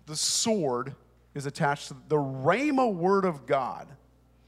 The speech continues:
is attached to the spoken word of God. That when you grab that Machaira and you rip that out and the Holy Spirit says, "I need to say this," it should have its basis in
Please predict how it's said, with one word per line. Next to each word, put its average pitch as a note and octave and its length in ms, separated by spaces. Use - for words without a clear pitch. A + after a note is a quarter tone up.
is C#3 160
attached G3+ 640
to F#3 180
the D#3 140
spoken C#3 760
word A#2 280
of G#2+ 200
God. F2 340
That F3+ 240
when B3+ 280
you C4 140
grab F#3+ 360
that G3 120
Machaira E3+ 580
and D#3+ 180
you D3+ 220
rip A3+ 260
that G3+ 180
out E3 240
and D#3 100
the C#3+ 60
Holy A3 180
Spirit G3 300
says, E3+ 180
"I F3 120
need F#3 180
to D3 100
say E3+ 320
this," A2 640
it G#3+ 160
should A3 360
have G3 360
its F3+ 180
basis F3+ 720
in C#3+ 480